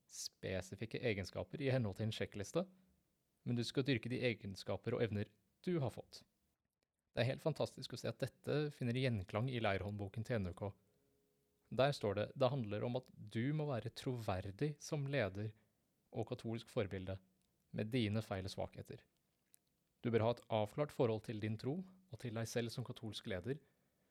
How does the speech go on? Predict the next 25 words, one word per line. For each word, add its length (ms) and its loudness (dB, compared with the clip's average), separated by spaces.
hvor 100 -2
du 60 4
vet 180 2
at 160 -14
du 240 -2
kontinuerlig 800 -2
må 160 -2
jobbe 240 -2
med 240 -2
disse 160 -6
tingene. 320 -8
Det 80 2
er 140 4
en 100 2
del 160 4
av 80 -2
din 160 -2
egen 320 2
utvikling 400 -4
som 160 -2
leder 400 2
og 160 -6
som 160 -6
troende 320 -2
menneske." 400 -8